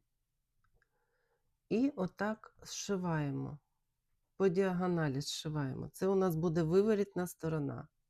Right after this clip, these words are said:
Ми зшили і вивернули цукерку на лицьову сторону, і тепер нам треба отак,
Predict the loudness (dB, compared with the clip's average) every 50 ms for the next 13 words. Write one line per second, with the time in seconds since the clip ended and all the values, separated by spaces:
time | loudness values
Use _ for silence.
0 | _ _ _ _ _ _ _ _ _ _ _ _ _ _ _ _ -6 -2 0 0
1 | 0 -2 -4 -6 -4 2 4 6 6 8 8 8 8 8 6 6 4 6 6 4
2 | 4 4 4 4 4 4 2 0 -2 -2 -2 0 2 4 4 2 2 -2 0 2
3 | 4 4 4 4 2 2 0 0 -2 0 0 0 2 2 0 -2 -4 -6 0 2
4 | 4 4 6 4 4 4 2 0 0 0 -2 -4 0 0 0 6 6 6 6 6
5 | 4 4 2 0 0 0 0 0 2 2 2 0 0 0 -2 -2 -2 -2 -2 -4
6 | -8 -20